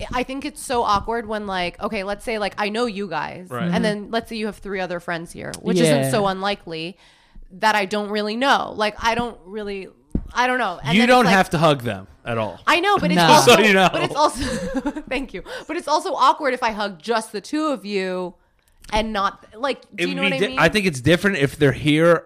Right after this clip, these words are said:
Speaker 2: already. You know us, so it's different. Our hellos will be different.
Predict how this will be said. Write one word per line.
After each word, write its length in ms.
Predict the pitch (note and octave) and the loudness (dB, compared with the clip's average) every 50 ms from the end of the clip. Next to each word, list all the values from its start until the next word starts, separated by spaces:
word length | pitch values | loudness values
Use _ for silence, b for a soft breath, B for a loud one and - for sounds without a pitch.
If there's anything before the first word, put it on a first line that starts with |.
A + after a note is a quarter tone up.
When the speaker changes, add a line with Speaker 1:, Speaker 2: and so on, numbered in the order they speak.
| - C3+ | 0 4
Speaker 2:
already. 680 | C3+ C3+ C3 B2+ A#2+ A#2 B2 C#3 D3 F3 F#3 F3+ - | 6 6 8 6 6 4 4 4 4 2 2 0 -2
You 220 | - C3+ C3+ D3 D3 | -4 -2 0 0 0
know 240 | C#3 B2+ A#2 A#2+ C3 | 0 -2 -2 0 0
us, 240 | D3+ E3 E3+ - | 0 0 -2 -4
so 180 | - - C#3 B2 | -4 -2 -2 -2
it's 120 | A#2+ - - | -2 -2 -2
different. 400 | - A#2+ A2+ - G2+ F#2+ F#2+ - | 0 0 0 0 -4 -8 -8 -4
Our 200 | - B2 C#3+ D3+ | 0 2 2 2
hellos 420 | C3 D3+ D#3+ D3+ C#3+ D3 C#3 A#2+ C3 | 4 2 2 4 4 2 2 2 0
will 120 | B2 A#2+ | -2 -2
be 180 | A2 A#2+ A#2 G#2+ | 0 0 0 0
different. 400 | A2 G#2+ - - E2 E2+ D2+ | 0 -4 -4 -4 -8 -8 -10